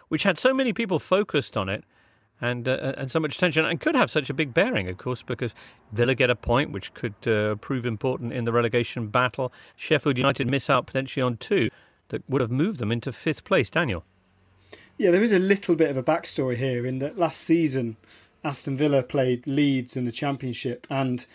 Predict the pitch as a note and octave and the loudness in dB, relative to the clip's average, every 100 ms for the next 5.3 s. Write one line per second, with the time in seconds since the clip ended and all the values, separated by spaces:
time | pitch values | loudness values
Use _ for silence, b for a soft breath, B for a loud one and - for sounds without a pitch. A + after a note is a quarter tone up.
0 | b b b b b b E3 D3+ C#3+ - | b b b b b b 2 4 4 2
1 | - E3 C#3 C3+ D3+ D3 C3+ B2 C3+ C3+ | 4 6 6 4 6 6 4 6 4 4
2 | B2+ C#3+ D3+ D3 C#3 - C3 B2 - C#3+ | 0 -4 -2 0 0 0 -2 -2 -2 -2
3 | B2+ C3+ B2 B2 - C#3 B2+ C3+ B2+ B2 | 2 2 4 2 2 2 4 2 2 0
4 | B2+ A#2+ C3+ C3 B2 C3 B2 C3+ B2+ C3 | -2 -4 -2 -2 -2 0 0 0 0 0
5 | C3 C3 - | 0 -4 -10